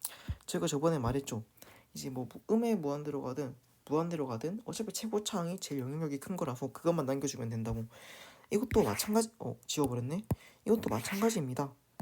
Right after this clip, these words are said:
네, 뭐 이거를 음의 무한대든 뭐 무한대든 양의 무한대든 상관이 없죠. 어차피 최고, 제일 영향력이 큰 거는 최고차항이기 때문에 영향력이 큰 것만 남겨주면 되거든요. 그럼 그대로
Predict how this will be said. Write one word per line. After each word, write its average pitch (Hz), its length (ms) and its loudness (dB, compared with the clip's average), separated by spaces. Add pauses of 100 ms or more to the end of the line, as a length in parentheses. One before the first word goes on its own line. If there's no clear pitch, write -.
(140)
네, 123 160 -6 (380)
뭐 160 140 -2
이거를 180 460 2 (500)
음의 240 220 8
무한대든 151 480 2
뭐 123 100 -2 (120)
무한대든 151 480 2 (140)
양의 147 200 0
무한대든 131 380 0
상관이 226 340 2
없죠. - 380 4 (720)
어차피 226 240 6
최고, 220 340 4 (220)
제일 165 240 6
영향력이 170 320 6
큰 170 180 -2
거는 165 320 0
최고차항이기 170 640 0
때문에 135 360 -2
영향력이 170 440 0
큰 - 180 0
것만 208 180 6
남겨주면 127 440 -2
되거든요. 127 480 -2 (600)
그럼 247 260 8
그대로 190 440 8